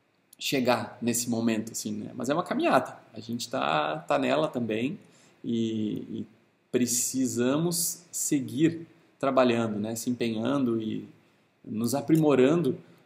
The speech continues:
pra poder cada vez mais, ah, focar na nossa especialidade, né? Qual é a nossa especialidade? É design. Nossa especialidade é design. Os nossos serviços são design de produto,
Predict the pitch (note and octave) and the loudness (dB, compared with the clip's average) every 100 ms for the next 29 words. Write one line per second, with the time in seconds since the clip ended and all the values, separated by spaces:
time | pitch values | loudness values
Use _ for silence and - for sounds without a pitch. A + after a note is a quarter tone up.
0 | _ A#2+ C#3 C3 A#2 A#2+ A#2+ A#2 C#3 D3 | _ -4 -2 0 2 2 2 0 2 0
1 | B2+ A#2+ A#2 B2+ - - - B2 A#2+ A#2 | 0 0 2 0 -2 -6 -6 -6 -4 -4
2 | A2 - - _ - _ _ _ _ - | -8 -12 -20 _ -20 _ _ _ _ -10
3 | - E3 D#3+ D#3 C#3 C3+ C#3 C3+ D3+ - | -4 0 0 2 2 0 0 -2 -2 0
4 | C3+ A#2 A2 G#2+ - - - G#2+ - - | -2 2 2 2 -4 -16 -14 -14 -14 -4
5 | A#2 A#2+ C3 A#2+ A#2+ - A#2+ - A#2 A2 | 0 2 2 0 -4 -8 -8 -6 -6 -4
6 | A2 A2+ - - E3 C#3 C3 G#2+ G#2 _ | -6 -6 -10 -8 -4 -2 -2 -2 -8 _
7 | _ _ _ _ _ _ _ _ - - | _ _ _ _ _ _ _ _ -14 -12
8 | - - - B2 A#2 A#2+ B2+ B2 - C3 | -8 -6 -4 -4 2 2 2 -4 -2 -2
9 | B2+ A#2 A2 G#2+ G#2+ A2 A2+ A#2 B2+ A2 | 2 0 0 -2 -6 -4 -4 -2 -4 -2
10 | A#2+ B2+ - - A2+ A2 A2 B2 B2 B2 | -4 -4 -8 -8 -8 -6 -4 -4 -4 -6
11 | A2 A#2 D#3+ - | -4 -6 -8 -14